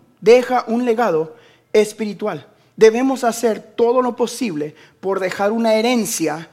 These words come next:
que apoya a nuestras familias para acercarse a Dios. Escuche bien, yo le doy gracias a Dios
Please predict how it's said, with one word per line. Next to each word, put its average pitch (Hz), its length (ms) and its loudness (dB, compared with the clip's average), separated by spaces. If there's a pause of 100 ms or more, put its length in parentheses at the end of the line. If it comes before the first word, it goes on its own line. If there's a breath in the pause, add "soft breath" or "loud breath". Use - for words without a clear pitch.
(280 soft breath)
que 196 140 0
apoya 285 720 0
a 214 160 -2
nuestras 196 460 -6
familias 196 760 -4 (260 soft breath)
para 170 220 -2
acercarse 180 680 -4
a 170 80 -4
Dios. 170 280 -6
Escuche 220 420 -8
bien, 196 340 -8 (260 loud breath)
yo 262 120 -8
le 240 80 2
doy 196 180 0
gracias 208 560 -4
a 202 100 -4
Dios 202 540 -8